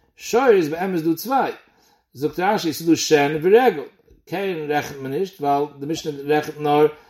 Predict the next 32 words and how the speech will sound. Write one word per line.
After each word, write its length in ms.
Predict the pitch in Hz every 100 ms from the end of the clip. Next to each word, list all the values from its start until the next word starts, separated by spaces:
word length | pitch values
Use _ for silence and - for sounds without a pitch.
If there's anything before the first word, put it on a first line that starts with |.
| _
מיעוטין 320 | 135 156 151 151
בתחילתו. 540 | 156 190 226 196 120 - - _ _ _ _ _ _ _ _
סאו 120 | 139
פרעגט 160 | 170 208
די 80 | 202
גמרא, 380 | 214 208 180
אבער 160 | 180 185 - - -
זיי, 320 | - 185 226
וואס 140 | 175
זיי 260 | 156 139 139
נישט 260 | 135 120
מעגליך 320 | 135 147 139 -
צו 120 | 131
זאגן, 360 | 123 135 123 104 _ _ _
אז 200 | 117 110
מוה 200 | 131 151 143 135 - - 131
און 100 | 127
הבר 320 | 123 151 131
ביידע 340 | 120 135 131
מיינען 320 | 127 127 123 117
אייש. 480 | 110 98 - - _ _ _ _ -
ווייל 180 | 143 143
די 80 | 151
משנה 320 | 247 - 185
זאגט, 300 | 185 190 143
לא 260 | 143 160 233
זה 280 | 196 160 190 175
וזה 380 | 160 151 175
שיש 420 | 160 151 160 180 147
בהם 180 | 156
ריח 300 | 147 156 143
חיים, 600 | - 143 190 196 147 170